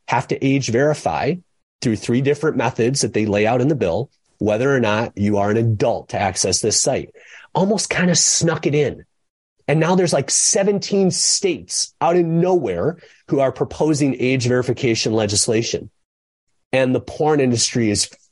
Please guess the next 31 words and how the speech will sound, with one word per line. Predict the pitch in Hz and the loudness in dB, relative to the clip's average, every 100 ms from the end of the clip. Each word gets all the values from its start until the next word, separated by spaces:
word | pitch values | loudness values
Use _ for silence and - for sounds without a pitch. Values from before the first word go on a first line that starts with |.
| _ | _
furious, | 151 139 123 101 82 - - - - _ _ _ _ _ | 0 2 2 0 -2 0 0 -2 -6 _ _ _ _ _
right? | 101 104 123 - | 0 2 0 0
"Oh, | 180 190 185 | 2 2 0
free | - 202 | 0 0
speech, | 185 - 185 185 175 | 0 0 2 2 0
First | - 185 - | -2 0 2
Amendment," | 175 170 156 - 107 - | 2 2 0 -4 -10 -2
baloney, | 113 110 92 73 - _ _ _ _ - | 2 2 0 -4 -14 _ _ _ _ -10
right? | - 107 110 - - | -2 -2 -2 -6 -6
Porn | - 143 147 | 0 2 2
is | 135 120 | 2 0
not | 120 120 127 - | 2 2 0 0
a, | 113 107 | -2 0
a | 107 | -4
first, | - 139 123 - | -2 -2 0 -2
we | 123 | 0
can | 147 | 0
have | 147 | 0
a | |
different | 139 147 156 131 | 0 0 0 -2
conversation | 139 123 123 123 120 | 0 0 2 0 0
about | 123 107 | 0 0
the | 104 | 0
First | 123 113 | -2 0
Amendment | 113 110 101 87 | 0 2 0 0
in | 104 101 | 0 0
another, | 101 101 101 | 2 2 0
in | 104 | 0
another | 104 101 92 | 0 2 0
podcast. | - - 104 - 104 - - - | -2 -4 -4 -2 -4 -2 -2 0
But | 98 | -2